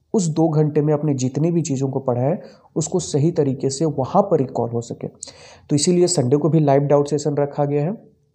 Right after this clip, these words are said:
तो शेड्यूलिंग एक बार सुन लीजिए। पूरा जो एफ़टीआर का फास्ट ट्रैक रिवीजन कोर्स आप लोगों का चलेगा, सबसे पहले समझ लीजिए चालीस दिन। ये तेईस दिसंबर से लेकर इकतीस जनवरी दो हज़ार बीस तक चलेगा।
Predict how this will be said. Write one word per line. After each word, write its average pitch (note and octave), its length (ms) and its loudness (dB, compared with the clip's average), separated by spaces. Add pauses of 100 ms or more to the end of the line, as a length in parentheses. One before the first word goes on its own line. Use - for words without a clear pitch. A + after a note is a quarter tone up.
(280)
तो E3+ 80 0
शेड्यूलिंग G#3 460 2
एक A#3+ 120 4
बार A3+ 80 4
सुन A#3 180 0
लीजिए। F3 260 0 (800)
पूरा B3+ 200 6
जो C4+ 300 0
एफ़टीआर A#3 480 2
का F#3 260 0
फास्ट E3+ 420 -2
ट्रैक F#3 220 -2
रिवीजन D#3+ 380 0
कोर्स D#3+ 640 -2
आप C#3+ 160 0
लोगों D3 220 2
का D#3 120 2
चलेगा, C#3+ 500 0 (180)
सबसे - 300 -4
पहले C#3 200 0
समझ C3 260 -2
लीजिए C3+ 220 -2
चालीस A2+ 440 0
दिन। F#2+ 180 -8 (600)
ये G#3+ 100 6
तेईस G#3+ 760 0 (140)
दिसंबर D#3 500 2
से G3 140 -2
लेकर D#3+ 320 0 (120)
इकतीस D#3+ 460 -2
जनवरी C#3+ 380 0
दो C#3 200 -2
हज़ार C#3 240 0
बीस B2+ 260 -4
तक A2 80 -6
चलेगा। - 400 -12